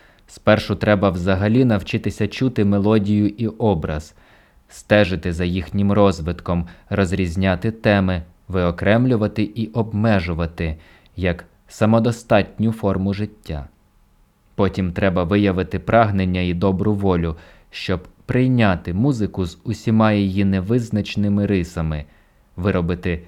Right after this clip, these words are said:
терпіння до її форм і виявів, чуйність до всього дивовижного в ній.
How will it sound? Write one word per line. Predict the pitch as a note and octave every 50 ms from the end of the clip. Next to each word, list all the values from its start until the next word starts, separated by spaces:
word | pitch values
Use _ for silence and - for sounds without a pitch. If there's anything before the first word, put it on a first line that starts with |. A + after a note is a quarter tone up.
| _ _ _
терпіння | - G2+ F#2+ - - - B2+ B2 A#2+ G#2+ F#2+ F2+ F2
до | E2 F2 F2
її | F2 E2+ E2 D#2+ F2 E2+
форм | E2 - G2 F2+ F2 E2+ E2+ E2 -
і | - G#2+
виявів, | F#2 E2+ F2+ E2+ E2 E2 D#2+ D#2+ D#2+ D#2 - - _ _ _ _ _ _ _ _ _
чуйність | - - C3 C3 A#2+ G2+ F#2 F2 E2+ D#2+ E2+ - - - _ _
до | F#2+ F#2+ G2+
всього | F2+ - - A2 G2 E2+ E2+ F2
дивовижного | E2+ F2+ G2 F#2+ G#2 F#2+ G#2 F#2+ F2 D#2+ F2+ F#2 F#2+ G#2+ A#2+
в | A2+ A2+
ній. | G#2+ G2+ F#2+ F2 D#2+ D#2+